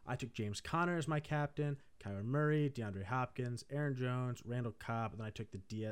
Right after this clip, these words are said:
the Cardinals D S T. You had Edmonds as your captain, Kyler, Rodgers, Allen Lazard, which that was really the,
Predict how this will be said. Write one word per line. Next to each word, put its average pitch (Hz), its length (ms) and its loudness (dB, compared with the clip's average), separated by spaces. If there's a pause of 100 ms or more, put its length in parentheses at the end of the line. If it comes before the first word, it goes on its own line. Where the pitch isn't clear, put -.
the 110 80 -6
Cardinals 107 340 -2
D 104 160 -4
S 95 180 -6
T. 90 340 -10 (420)
You 139 180 4
had 117 420 0 (240)
Edmonds 160 380 4
as 117 360 -2
your 104 400 0
captain, 101 640 -4
Kyler, 135 540 2 (260)
Rodgers, 117 680 0
Allen 143 240 2
Lazard, 120 400 4
which 113 180 -2
that 170 160 8
was 147 180 4
really 135 260 6
the, 117 180 0